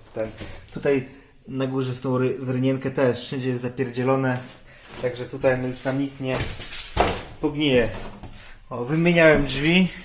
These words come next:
znaczy tą reparaturkę drzwi. Tutaj widzicie, jest cięcie, jest zrobione na zakładkę. A jak? No, jest dany epoksyd. Tutaj na zakładkę też zapędzlowałem. No i teraz jeszcze, e,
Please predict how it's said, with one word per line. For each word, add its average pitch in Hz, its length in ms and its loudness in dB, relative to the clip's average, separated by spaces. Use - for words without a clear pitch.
znaczy 135 260 -2
tą 147 160 2
reparaturkę 143 580 2
drzwi. 135 380 0
Tutaj 127 240 -2
widzicie, 123 400 -4
jest 117 180 -2
cięcie, 131 480 4
jest 135 220 -2
zrobione 127 320 0
na 120 120 -2
zakładkę. 127 600 -2
A 123 60 -2
jak? 160 340 2
No, 160 140 0
jest 160 180 2
dany 143 320 4
epoksyd. 131 600 -2
Tutaj 120 280 -2
na 123 100 -2
zakładkę 117 460 -6
też - 300 -8
zapędzlowałem. 123 840 0
No - 80 -2
i 160 60 0
teraz 139 220 2
jeszcze, 123 400 -2
e, 113 420 -4